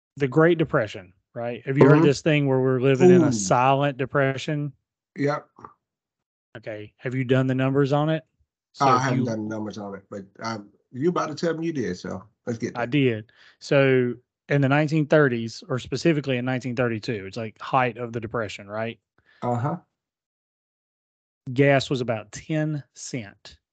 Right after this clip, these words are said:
Speaker 2: Uh-huh.
Speaker 1: Ten cent a gallon.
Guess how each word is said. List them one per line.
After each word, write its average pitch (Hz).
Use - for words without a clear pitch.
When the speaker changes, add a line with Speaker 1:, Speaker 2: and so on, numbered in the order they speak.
Speaker 2:
Uh-huh. 113
Speaker 1:
Ten 165
cent 147
a 127
gallon. 117